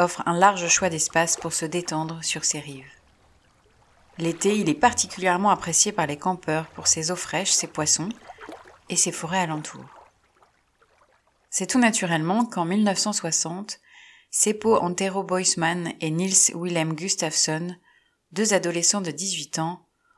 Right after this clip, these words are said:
proposent à leurs petites amies, Maila Irmeli Björklund et Anja Tuluki Mack,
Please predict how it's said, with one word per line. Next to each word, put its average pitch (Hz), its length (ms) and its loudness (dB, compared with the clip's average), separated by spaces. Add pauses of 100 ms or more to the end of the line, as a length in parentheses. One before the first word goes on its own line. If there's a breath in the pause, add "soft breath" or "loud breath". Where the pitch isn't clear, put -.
(180)
proposent 240 400 2
à 196 60 4
leurs - 160 2
petites 208 360 -2
amies, 165 400 0 (440 soft breath)
Maila 185 500 6
Irmeli 185 520 -2
Björklund 165 920 -2
et 160 220 -2
Anja 175 520 2 (120)
Tuluki 185 500 -2
Mack, 160 560 0